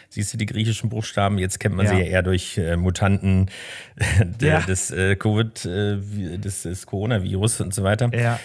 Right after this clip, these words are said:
Speaker 1: Eben, äh, oder sars cov und so weiter. Äh, aber damit ist das gemeint, da wird tatsächlich da die Osterkerze entzündet. Gut, das Feuer hat man sich da mal gespart.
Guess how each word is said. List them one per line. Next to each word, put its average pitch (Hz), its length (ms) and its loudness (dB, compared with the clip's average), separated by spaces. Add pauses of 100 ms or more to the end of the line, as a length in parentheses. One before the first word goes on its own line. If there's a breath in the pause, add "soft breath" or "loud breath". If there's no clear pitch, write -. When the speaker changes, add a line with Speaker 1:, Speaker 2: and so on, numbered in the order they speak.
(100)
Speaker 1:
Eben, 110 520 2
äh, - 200 -6
oder 87 240 -2
sars 85 640 -2
cov - 480 -4
und 95 180 -4
so 90 120 -2
weiter. 104 400 0 (360 loud breath)
Äh, 104 300 4 (280)
aber 101 200 0
damit 113 180 2
ist 113 140 0
das 110 140 0
gemeint, 101 320 2
da 107 100 2
wird 110 140 0
tatsächlich 110 300 0
da 98 120 2
die 98 80 0
Osterkerze 113 600 -2
entzündet. 123 320 -2
Gut, 98 100 -4
das 95 80 -2
Feuer 98 220 2
hat 101 100 0
man 95 80 -2
sich 95 120 -4
da 104 80 0
mal 92 140 4
gespart. 92 540 -2